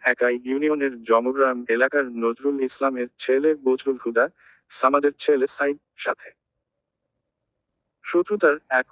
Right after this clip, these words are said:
পর্যায়ে সোমবার সকাল দশটার দিকে বিবাদীরা পূর্ব পরিকল্পিতভাবে নাজমুল হুদাদের জমিতে জোরপূর্বক টয়লেট নির্মাণ করতে গেলে বাধা দেন নাজমুল। এমত অবস্থায় লাঠিসোঁটা দিয়ে নাজমুল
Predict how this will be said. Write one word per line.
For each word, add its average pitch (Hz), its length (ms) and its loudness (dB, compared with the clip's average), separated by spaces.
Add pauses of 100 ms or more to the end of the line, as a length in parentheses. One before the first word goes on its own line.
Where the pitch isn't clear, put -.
পর্যায়ে 156 480 2
সোমবার 131 460 0
সকাল 123 420 0
দশটার 160 540 -2
দিকে 160 280 -2
বিবাদীরা 123 520 2
পূর্ব 123 400 -4
পরিকল্পিতভাবে 135 920 0
নাজমুল 120 500 0
হুদাদের 139 480 -2
জমিতে 131 440 -2
জোরপূর্বক 123 680 0
টয়লেট 120 340 0
নির্মাণ 123 380 0
করতে 110 400 -2
গেলে 123 360 0
বাধা 120 280 0
দেন 113 240 -2
নাজমুল। 107 440 -6 (1600)
এমত 175 380 2
অবস্থায় 180 520 0 (160)
লাঠিসোঁটা 135 520 0
দিয়ে 120 260 0
নাজমুল 117 560 0